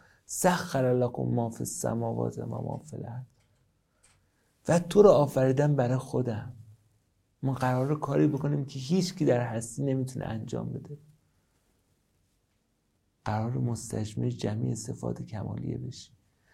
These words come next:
خداوند متعال به ما، به ملائکه مباهات می‌کنه. همونطور که ما به آسمون نگاه می‌کنیم، آسمون تاریکه، یه ستاره هایی داره.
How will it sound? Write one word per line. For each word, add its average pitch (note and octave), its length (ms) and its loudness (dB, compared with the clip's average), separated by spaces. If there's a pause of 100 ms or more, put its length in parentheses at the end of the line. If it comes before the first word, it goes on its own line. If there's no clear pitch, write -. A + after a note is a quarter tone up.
(320)
خداوند C3 380 4
متعال C3+ 300 4
به C#3+ 200 6
ما، C#3 200 4
به D#3+ 120 4
ملائکه B2+ 500 2
مباهات C3+ 680 0
می‌کنه. A#2+ 360 -8 (2750)
همونطور B2 380 0
که B2 100 -2
ما B2 140 2
به A#2+ 100 2
آسمون A#2 600 0
نگاه A2+ 240 0
می‌کنیم، A#2 300 -4
آسمون A#2 520 -2
تاریکه، A#2 460 -2 (340)
یه C#3+ 100 4
ستاره A#2+ 500 2
هایی A#2 300 0
داره. A2+ 400 -4